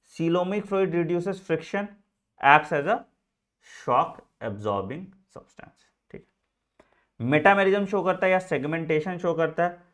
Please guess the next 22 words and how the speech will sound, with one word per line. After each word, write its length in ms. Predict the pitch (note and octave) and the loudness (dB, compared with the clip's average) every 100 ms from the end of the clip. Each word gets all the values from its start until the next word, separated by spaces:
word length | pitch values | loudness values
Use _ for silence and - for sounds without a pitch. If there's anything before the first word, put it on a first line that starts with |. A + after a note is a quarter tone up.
| _ _ | _ _
मेटामेरिज्म 680 | A2+ B2+ D#3 D#3 D#3 D#3 D#3+ | -4 0 2 2 0 -2 -2
क्या 120 | D3 | 2
होता 240 | D3 D3 D3 | 2 2 0
है 60 | |
बेटा? 280 | C#3+ D3+ F#3 - | 0 -2 -6 -6
मेटामियर 760 | A#2 B2+ B2+ D#3 D3 C#3 D3 D3 | -2 -2 2 0 0 -2 0 0
या 160 | D3 | 0
सेगमेंट्स। 600 | C#3+ - A2+ B2 C#3+ - - | -2 -4 -2 -4 -6 -10 -12
ठीक 160 | C3 | -6
है, 160 | C3 - _ _ _ | -6 -6 _ _ _
annelids 600 | B2+ C3 D3 D#3+ D#3+ - _ _ _ - | -4 -2 2 0 -2 -8 _ _ _ -2
और 140 | C3 | 4
arthropoda 580 | B2 A#2+ - B2+ B2+ B2 | 6 4 2 -2 0 0
में 160 | C#3 F#3 | -2 -8
मेटामेरिज्म 680 | B2+ A2 C3 A#2 A2 A2+ A#2+ | -8 -6 -4 -4 -4 -6 -8
या 100 | C3+ | -10
सेगमेंटेशन 640 | B2+ G2+ G#2 G#2 G#2 C3+ | -10 -10 -10 -8 -8 -8
है, 60 | C#3+ | -6
बाकी 260 | G#2 F#2 G#2 | -4 -6 -10
सब 120 | G#2+ | -12
में 140 | A2+ | -12
सेगमेंटेशन 640 | D#3+ G#2 G2+ F#2+ G2 - | -14 -12 -12 -12 -12 -12